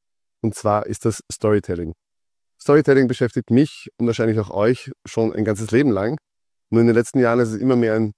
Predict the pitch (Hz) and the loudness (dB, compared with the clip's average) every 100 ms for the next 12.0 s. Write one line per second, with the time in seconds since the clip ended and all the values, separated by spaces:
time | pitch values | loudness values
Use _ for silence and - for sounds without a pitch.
0 | - 117 113 117 117 - _ _ _ - | -6 -2 2 2 0 -6 _ _ _ -12
1 | 104 110 107 110 104 - 92 87 - 87 | -6 0 0 0 -4 -8 -6 -6 -6 -6
2 | 87 85 85 _ _ _ _ _ - 117 | -6 -8 -10 _ _ _ _ _ -2 2
3 | 117 110 - - 117 143 147 143 135 120 | 2 0 -6 -2 0 2 2 2 0 -4
4 | - 123 - 107 123 104 117 135 - 151 | -2 -4 -2 -2 0 0 0 -2 -2 -4
5 | 147 131 131 135 - - 123 127 - - | -2 0 2 2 -2 -6 -2 -2 -2 -2
6 | 117 123 117 101 160 147 - 101 98 104 | 0 2 2 2 2 2 0 -2 -2 0
7 | 101 101 - 127 - 160 - - - - | 0 0 -2 -2 -2 -6 -6 -20 -20 -18
8 | - 135 170 - 120 113 - 120 110 110 | 0 2 2 0 0 0 -2 0 2 4
9 | 101 104 110 120 120 _ - 107 - 117 | 2 2 2 2 -2 _ -14 -10 -6 -2
10 | 104 107 120 110 110 - - 107 107 - | -2 -2 -2 0 0 -4 -2 0 -2 -4
11 | - 107 110 104 104 - 101 104 - | -4 0 0 0 -2 -2 -2 -2 -4